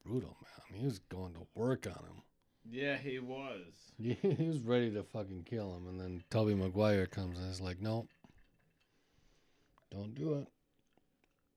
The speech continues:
Speaker 2: Yeah, I mean, this movie was strong.
Speaker 1: I fully anticipate it being on my twenty twenty-one list.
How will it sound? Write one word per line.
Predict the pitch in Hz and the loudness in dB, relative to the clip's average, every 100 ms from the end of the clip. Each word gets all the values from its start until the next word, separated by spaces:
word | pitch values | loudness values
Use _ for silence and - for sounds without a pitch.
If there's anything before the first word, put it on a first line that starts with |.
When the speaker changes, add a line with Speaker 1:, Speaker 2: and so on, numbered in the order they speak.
| _ _ _ | _ _ _
Speaker 2:
Yeah, | 107 110 101 87 - _ | -10 -6 -6 -8 -14 _
I | 107 131 160 | -2 0 0
mean, | 180 185 165 - _ - | -2 -4 -6 -12 _ -10
this | 156 190 - | -8 -8 -8
movie | 156 147 120 104 | -2 0 0 -6
was | 95 | -12
strong. | - - 85 73 69 - _ _ _ _ _ _ _ _ _ _ _ _ _ _ _ _ _ _ _ _ _ - - - - - | -14 -16 -16 -16 -18 -20 _ _ _ _ _ _ _ _ _ _ _ _ _ _ _ _ _ _ _ _ _ -20 -20 -20 -20 -8
Speaker 1:
I | 104 113 139 | -2 2 2
fully | - 143 143 143 | 0 2 4 6
anticipate | 131 123 139 135 131 135 120 | 4 2 2 0 0 0 2
it | 110 | 0
being | 107 110 110 | -2 -2 -2
on | 101 98 | -2 -2
my | 98 95 90 - - | -4 -6 -8 -12 -14
twenty | 104 95 90 | -8 -8 -8
twenty-one | 107 92 85 87 82 69 65 | -8 -6 -6 -8 -10 -14 -16
list. | 67 - | -12 -12